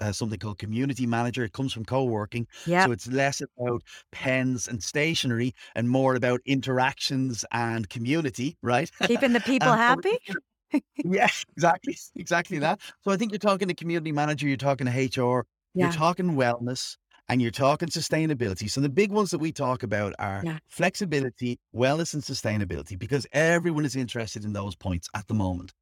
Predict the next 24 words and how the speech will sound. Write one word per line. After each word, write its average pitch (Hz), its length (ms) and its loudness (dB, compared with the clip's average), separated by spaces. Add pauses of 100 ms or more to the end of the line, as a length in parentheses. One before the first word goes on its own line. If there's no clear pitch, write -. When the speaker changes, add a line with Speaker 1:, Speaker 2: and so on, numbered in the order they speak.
(180)
Speaker 2:
Right. 156 180 -4
Speaker 1:
Depending 156 420 0
on 143 180 6
who 165 180 2
they 156 200 2
are, 143 200 4
they'll 151 140 0
be 143 120 0
more 139 260 4
interested 127 500 -2
in 117 260 -2
different 107 360 -4
points, - 400 -10
right? 104 180 -6
So 110 80 -6
H 127 240 -2
R 131 60 0
will 123 80 0
be 117 100 2
more 226 160 6
Speaker 2:
Yeah. - 40 0
Speaker 1:
interested 104 400 -4
in 98 100 -6 (200)
wellness 139 360 -8